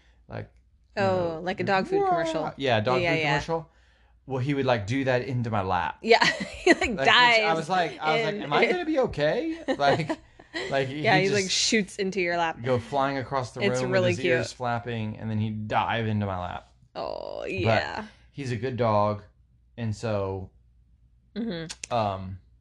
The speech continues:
Speaker 2: Yeah, so the barking is considerably better. Like,
Speaker 1: Yeah.
Speaker 2: it's crazy how much
Speaker 1: He,
Speaker 2: better it is.
Speaker 1: and he now knows if he barks at somebody,
Speaker 2: Mm-hmm.
Speaker 1: you
Speaker 2: 'Cause he
Speaker 1: know,
Speaker 2: tries to resist,
Speaker 1: he'll
Speaker 2: like
Speaker 1: try to resist it,
Speaker 2: <laughs>
Speaker 1: like, you know, but
Speaker 2: Oh,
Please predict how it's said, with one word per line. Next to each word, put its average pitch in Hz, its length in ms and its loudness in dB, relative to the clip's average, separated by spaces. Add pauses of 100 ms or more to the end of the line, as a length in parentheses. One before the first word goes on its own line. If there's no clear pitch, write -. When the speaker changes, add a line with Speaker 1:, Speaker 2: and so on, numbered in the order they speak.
(180)
Speaker 2:
Yeah, 202 220 4
so - 140 -4
the 208 100 -2
barking 226 360 2
is 185 280 -2
considerably 170 1500 -4
better. 90 400 -6
Like, 135 200 -4
Speaker 1:
Yeah. 123 340 4
Speaker 2:
it's 92 120 -6
crazy - 840 -10
how 175 160 -12
much 147 100 -2
Speaker 1:
He, 180 120 0
Speaker 2:
better 170 240 -4
it - 80 -8
is. - 60 -4
Speaker 1:
and 147 120 4
he 180 160 4
now 143 300 4
knows 104 720 2
if 127 160 -4
he 123 100 -4
barks 101 600 0
at 139 340 -4 (120)
somebody, 143 540 -6
Speaker 2:
Mm-hmm. 175 320 -8 (160)
Speaker 1:
you 120 140 -4
Speaker 2:
'Cause 214 180 4
he 226 80 2
Speaker 1:
know, 202 40 0
Speaker 2:
tries 214 300 2
to 185 100 -2
resist, 156 560 -8
Speaker 1:
he'll 143 100 -4
Speaker 2:
like 143 120 0
Speaker 1:
try 180 120 4
to 160 80 2
resist 127 500 0
it, 156 300 2
Speaker 2:
<laughs> - 20 -2
Speaker 1:
like, 123 340 4
you 131 200 -4
know, 127 360 -2 (300)
but 127 100 -4
Speaker 2:
Oh, - 20 -2